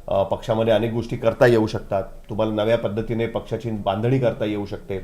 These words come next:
अ, तुमची अव्हेलेबिलिटी त्या पद्धतीने वाढवता येऊ शकते, असे अनेक ऑप्शन्स त्यांच्याकडे अव्हेलेबल आहेत. ते ऑप्शन्स ते वापरतात की नाही वापरत, अ,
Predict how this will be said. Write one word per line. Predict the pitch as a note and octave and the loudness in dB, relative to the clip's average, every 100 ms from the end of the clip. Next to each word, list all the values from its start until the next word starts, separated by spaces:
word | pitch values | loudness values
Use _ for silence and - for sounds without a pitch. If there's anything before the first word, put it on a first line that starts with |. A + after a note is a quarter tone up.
| - - - - | -10 -18 -20 -4
अ, | G#2 G2+ | 2 2
तुमची | F#2+ A2 B2+ | 2 -2 -2
अव्हेलेबिलिटी | G#2+ A#2 B2 B2 A#2+ | 0 2 2 2 0
त्या | B2+ A#2+ | 0 -2
पद्धतीने | A#2+ A2 A2 A#2 | -2 -4 -4 0
वाढवता | G#2+ G#2+ A2 | 0 0 -2
येऊ | G#2 | -4
शकते, | G2+ - B2 | -4 -6 -4
असे | - | -2
अनेक | C3+ C#3+ - - - - - | 2 2 2 -2 -18 -6 -2
ऑप्शन्स | - - F3+ F3 | -2 2 2 4
त्यांच्याकडे | C3+ B2+ D3+ D3 | 2 2 2 4
अव्हेलेबल | C3 C3 C#3+ C3+ | 6 6 6 6
आहेत. | A#2 A#2 - - - - - | 6 2 -2 -16 -16 -8 4
ते | C3 | 8
ऑप्शन्स | C3+ - D3 C3+ | 8 6 0 2
ते | D3+ | 4
वापरतात | A#2+ D3 C3 C#3 C3+ | 6 4 4 2 2
की | C3+ | 2
नाही | B2+ | 4
वापरत, | C3+ B2+ C3 C3 - - | 4 4 0 0 -8 0
अ, | A#2 | 6